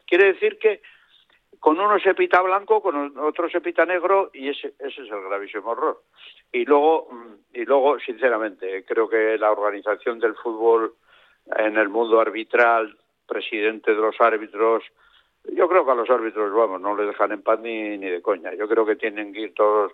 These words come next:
todos a volar por ahí, dejar a los árbitros y poner gente que aconseje a los árbitros lo que se cree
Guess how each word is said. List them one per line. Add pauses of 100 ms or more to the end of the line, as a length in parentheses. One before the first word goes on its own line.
(120)
todos
a
volar
por
ahí, (560)
dejar
a
los
árbitros (560)
y
poner
gente
que
aconseje
a
los
árbitros
lo
que
se
cree